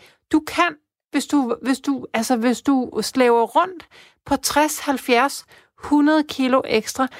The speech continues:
så kan du simpelthen," jeg har, det er, det er ikke særlig lang tid siden, jeg har arbejdet sammen med et i øvrigt sødt og kærligt menneske,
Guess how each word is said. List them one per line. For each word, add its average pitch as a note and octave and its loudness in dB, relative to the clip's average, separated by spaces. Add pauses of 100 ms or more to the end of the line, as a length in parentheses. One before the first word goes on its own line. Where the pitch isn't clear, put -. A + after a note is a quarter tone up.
(140)
så - -2
kan - -2
du D4+ 0
simpelthen," - -2
jeg C#4+ 4
har, D#4+ 0 (180)
det D4+ 2
er, D4 2
det C#4 -10
er D#4 0
ikke D#4+ -2
særlig D4+ 2
lang B3+ 0
tid C#4 -4
siden, C4 0
jeg B3+ 2
har B3+ 2
arbejdet G#3+ 0
sammen A#3 -2
med B3 -2
et A#3 -2
i A#3+ -4
øvrigt A#3 0
sødt - -2
og C#4+ -2
kærligt A3+ -2
menneske, G3+ -2